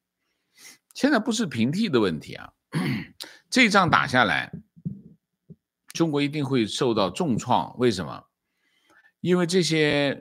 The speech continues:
跨国公司，毫无疑问，这件事一平息下来，马上就把订单移到其他地方去。为什么？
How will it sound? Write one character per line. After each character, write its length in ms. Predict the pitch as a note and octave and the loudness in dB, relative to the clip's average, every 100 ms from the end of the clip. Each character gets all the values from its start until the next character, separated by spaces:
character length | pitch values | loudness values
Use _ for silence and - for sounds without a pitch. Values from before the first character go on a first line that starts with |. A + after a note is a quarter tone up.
| - | -10
跨 240 | - F3+ C#3 | 2 4 4
国 180 | C3 | 2
公 180 | B2+ C#3 | 2 0
司， 460 | C3+ - C3 B2 - _ _ _ _ | -2 -4 -6 -6 -12 _ _ _ _
毫 380 | - - G#2 E3 | -16 -4 2 2
无 120 | D#3 | 2
疑 200 | B2+ C#3+ | 0 0
问， 280 | D3+ B2+ - _ _ _ _ - | 0 -2 -6 _ _ _ _ 0
这 160 | F#3 | 2
件 200 | C#3+ D3+ | 4 2
事 140 | C3 C3 | 0 -2
一 140 | C3+ | -6
平 260 | C3 - G2 | -6 -2 -2
息 220 | G#2 A#2 | 0 -2
下 200 | A2 F#2+ | 2 0
来， 120 | D#2 | 0
马 260 | F2 E2 - | -6 -8 -8
上 240 | - D3+ | -4 -4
就 120 | B2 A2+ | -2 -2
把 160 | F2 | -2
订 200 | D#2+ G2+ | -4 -4
单 240 | F#2+ F#2+ F2 - | -4 -4 -8 -14
移 120 | F2 | -10
到 220 | G2+ F#2+ | -8 -8
其 180 | D#2+ - | -10 -12
他 160 | F2+ F#2 | -10 -10
地 140 | F2+ | -10
方 180 | D#2+ D#2+ | -12 -14
去。 300 | - - - _ _ _ _ - | -18 -20 -20 _ _ _ _ 4
为 140 | C3 | 4
什 100 | G2 | 4
么？ 180 | - | -6